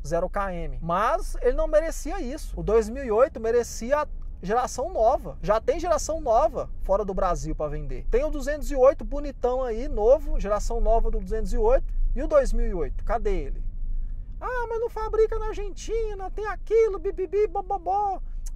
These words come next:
Ah, poxa. Eles não trazem um novo dois mil e oito porque é Stellantis agora, né? É Stellantis. E a Stellantis quer vender o quê? Quer vender,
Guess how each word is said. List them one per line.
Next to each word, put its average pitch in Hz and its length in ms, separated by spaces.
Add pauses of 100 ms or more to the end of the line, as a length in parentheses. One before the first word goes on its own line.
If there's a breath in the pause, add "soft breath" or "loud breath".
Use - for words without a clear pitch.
Ah, 190 360
poxa. 131 340
Eles 233 220
não 320 180
trazem 240 420
um 220 60
novo 202 260
dois 190 220
mil 190 160
e 180 60
oito 254 320
porque - 340
é 240 260
Stellantis 262 720
agora, 180 480
né? 175 220
É - 20
Stellantis. 190 1000
E 170 80
a 170 80
Stellantis 220 540
quer 226 160
vender 214 300
o 262 100
quê? 151 220
Quer 160 160
vender, 190 360